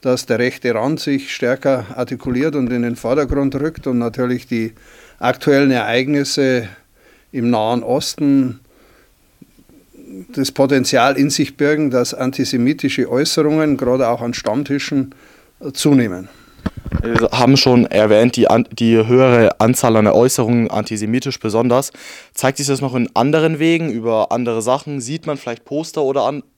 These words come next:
Speaker 2: oder solches?
Speaker 1: Also da ist mir auch bis dato nichts begegnet, also dass irgendwo Transparente oder Plakate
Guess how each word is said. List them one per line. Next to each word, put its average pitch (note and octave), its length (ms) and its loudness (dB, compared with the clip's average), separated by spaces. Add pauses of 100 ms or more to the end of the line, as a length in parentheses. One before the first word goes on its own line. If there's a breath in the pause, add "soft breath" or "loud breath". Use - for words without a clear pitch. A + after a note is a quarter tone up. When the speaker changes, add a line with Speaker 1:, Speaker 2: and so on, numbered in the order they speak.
Speaker 2:
oder C3+ 200 -4
solches? C#3+ 600 -2 (840 loud breath)
Speaker 1:
Also C3 420 -6
da C3+ 180 -8
ist B2+ 140 -8
mir B2+ 380 -4
auch B2+ 340 -4
bis - 300 -6
dato C#3 340 -2
nichts C#3 240 -4
begegnet, C3+ 540 -4
also A#2 320 -4
dass A2 340 -8
irgendwo A#2+ 320 -8
Transparente A2+ 760 -4
oder A#2+ 160 -2
Plakate A#2+ 760 -4